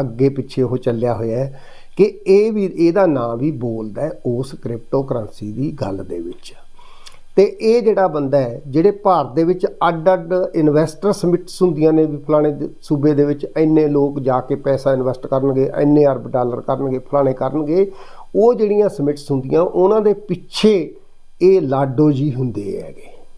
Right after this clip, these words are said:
ਇਹਨਾਂ ਦਾ ਐਡਾ ਲਾਡ ਹੈ। ਅਹ, ਉਹ, ਉਹਨੇ ਦੱਸਿਆ ਇਹ ਵੀ ਜਾਂਦਾ ਹੈ ਵੀ ਜਿਹੜੀ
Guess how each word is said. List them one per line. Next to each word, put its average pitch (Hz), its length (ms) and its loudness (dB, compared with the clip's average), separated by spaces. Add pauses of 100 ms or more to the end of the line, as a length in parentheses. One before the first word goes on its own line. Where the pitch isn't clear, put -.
ਇਹਨਾਂ 143 180 4
ਦਾ 135 80 0
ਐਡਾ 104 240 -6
ਲਾਡ 90 320 -12
ਹੈ। 92 60 -16
ਅਹ, - 1300 0
ਉਹ, 220 440 4
ਉਹਨੇ 220 340 4
ਦੱਸਿਆ 147 520 0
ਇਹ 196 260 4
ਵੀ 220 120 -2
ਜਾਂਦਾ 160 320 2
ਹੈ 160 160 2
ਵੀ 185 140 0
ਜਿਹੜੀ 185 460 0